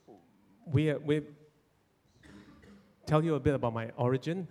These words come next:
Um, my parents, uh, my grandparents came from Fujian, uh, and they migrated to Singapore. As, as is with most Singapore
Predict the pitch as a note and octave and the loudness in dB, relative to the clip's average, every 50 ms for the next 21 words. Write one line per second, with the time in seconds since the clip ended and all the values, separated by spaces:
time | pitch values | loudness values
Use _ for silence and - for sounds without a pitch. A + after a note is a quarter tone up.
0 | - _ - B2+ B2+ A#2+ B2 A#2+ A#2 A#2 A#2 A#2 A#2 C3 B2+ B2 A#2+ A#2+ - - | -14 _ -4 -2 0 0 0 0 -2 -4 -6 -8 -8 -6 -6 -6 -6 -4 -4 -4
1 | B2 C3+ C3+ C3+ C#3 C#3 C#3 C#3+ C#3 - - - - _ - B2 A#2 A2+ A2 A2+ | -4 -4 -4 -2 -2 -4 -4 -6 -10 -12 -18 -20 -20 _ -12 -10 -8 -8 -8 -8
2 | A2+ A2+ A2+ A2+ - C#3 D#3 F#3 F#3 - - C3+ B2+ B2 A#2 A2 - - C#3 B2+ | -8 -8 -10 -2 -2 -2 -2 0 -2 -2 -2 -2 -2 -4 -8 -10 -8 -6 -6 -6
3 | A#2+ - A#2+ G#2+ G2 - - A2+ A2 - A2+ G#2+ G2+ G2 F#2+ G#2 - _ _ - | -4 -6 -6 -8 -6 -6 -6 -6 -6 -4 -6 -6 -6 -8 -12 -16 -20 _ _ -16
4 | - A2+ A2 G#2+ G#2 G#2+ - A2 G#2+ A2 A2+ A2+ A2 G#2+ G#2 - A2 A2 G#2+ A2+ | -12 -10 -10 -10 -10 -10 -10 -8 -6 -6 -6 -4 -6 -8 -8 -8 -10 -8 -8 -10
5 | A2 - - A2 G#2+ G#2+ G#2+ A#2+ _ _ - - - - A#2+ A2+ A2+ - - C#3 | -12 -12 -14 -12 -12 -12 -14 -16 _ _ -20 -18 -12 -12 -10 -10 -8 -6 -4 -4
6 | E3+ G3+ - - - - _ _ _ _ - _ - C#3 C3 A#2 - - - - | -4 -6 -10 -20 -20 -20 _ _ _ _ -20 _ -2 0 0 0 -4 -8 -14 -18
7 | - - _ - C3+ C3+ A#2 B2+ A#2+ - - C3 B2+ B2+ - C3 C3 C#3 C#3+ D3 | -20 -14 _ 0 0 0 0 -2 -6 0 2 2 2 2 -2 -2 0 0 0 0
8 | D3 - C3+ A#2+ A#2 - - - C3+ B2+ B2+ B2+ B2+ B2 | -2 -6 -6 -6 -4 -4 -2 0 2 2 2 2 0 -4